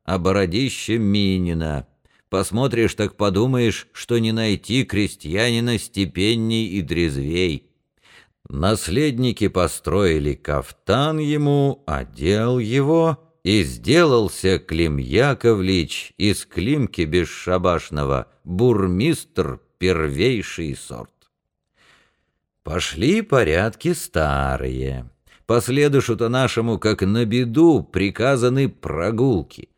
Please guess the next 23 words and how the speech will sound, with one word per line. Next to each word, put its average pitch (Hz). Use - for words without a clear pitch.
Что -
ни 82
день, 151
через 104
деревню 147
катится 135
рессорная 101
колясочка. 71
Вставай, 139
картуз 78
долой, 139
бог 92
весть 90
с -
чего 95
накинется, 117
бранит, 117
корит, 110
с -
угрозою 117
подступит, -
ты 123
молчи. 101